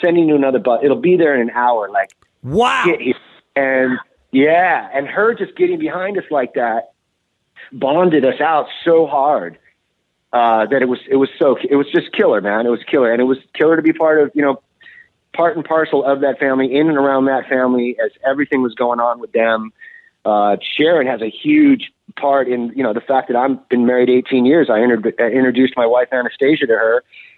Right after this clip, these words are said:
Speaker 1: at a Black Sabbath gig backstage at the Forum. We rode there on Pantera's bus. I was staying in, in L A. She came to visit me, and, uh, we got on Pantera's bus, rode into Black Sabbath, and introduced Anastasia to Sharon. And Sharon was like,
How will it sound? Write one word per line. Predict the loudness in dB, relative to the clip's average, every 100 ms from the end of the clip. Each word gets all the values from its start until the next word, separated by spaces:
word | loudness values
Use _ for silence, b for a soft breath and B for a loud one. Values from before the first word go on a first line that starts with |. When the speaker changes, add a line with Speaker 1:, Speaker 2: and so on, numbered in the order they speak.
| B -4
Speaker 1:
at |
a | -2
Black | 0 0 -2 -2
Sabbath | 0 0 -2
gig | 0 0 0 -4 _ _ _ -4
backstage | -2 -2 -2 -2 2 2 0
at | -4
the | -6
Forum. | -2 0 2 2
We | 2 2
rode | 2 2 2
there | 2
on | 0 -2
Pantera's | -2 -2 0 -2 0
bus. | 0 2 2
I | 0
was | -2 0
staying | 2 2
in, | 2 0 -6 _ _ _
in | -2 0
L | 2 2
A. | 2 0
She | -4
came | -4 0 0
to | 0
visit | 0 0 0
me, | 0 0 0
and, | 0 0 0
uh, | 0 2
we | 2 2
got | 0 0
on | -2
Pantera's | -4 -4 -2 -2 0
bus, | 0 0 2
rode | 2 2
into | -2 -2
Black | -2 -2 -2
Sabbath, | 0 0 -2
and | -6 -6
introduced | -4 -2 -2 -2 -2
Anastasia | -2 -2 0 0 2
to | 0
Sharon. | 0 0 2 2
And | 0
Sharon | 0 0
was | 0
like, | 0 -2